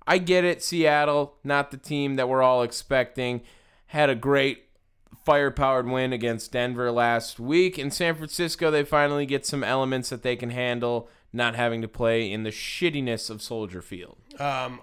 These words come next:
Speaker 2: also, too, I, I need to, uh, let everyone know the Wildcat formation does not work anymore.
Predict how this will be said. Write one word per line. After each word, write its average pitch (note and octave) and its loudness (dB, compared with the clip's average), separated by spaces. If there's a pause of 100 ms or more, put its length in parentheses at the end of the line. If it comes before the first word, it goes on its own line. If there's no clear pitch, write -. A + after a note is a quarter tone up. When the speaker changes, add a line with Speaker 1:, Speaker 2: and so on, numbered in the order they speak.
Speaker 2:
also, F3 -4
too, D#3+ -6
I, A2+ -4
I A2 -6
need B2+ -10
to, A#2+ -10 (200)
uh, G2+ -8 (260)
let A#2+ -8
everyone C#3+ -6
know G#2 -8 (480)
the B2+ -10
Wildcat B2+ -8
formation B2 -10
does A2 -10
not G2+ -10
work G2 -16
anymore. E2 -16